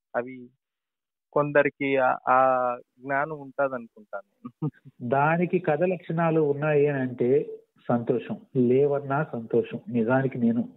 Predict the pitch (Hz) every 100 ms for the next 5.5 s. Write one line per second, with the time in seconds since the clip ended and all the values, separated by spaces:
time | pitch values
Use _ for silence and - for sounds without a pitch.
0 | 117 123 120 107 117 151 170 156 139 131
1 | 117 - 131 120 120 131 123 120 120 147
2 | 156 165 139 135 135 147 117 107 107 110
3 | 104 101 - _ _ _ - - - _
4 | _ - 170 240 240 269 320 254 233 214
5 | - 147 117 127 139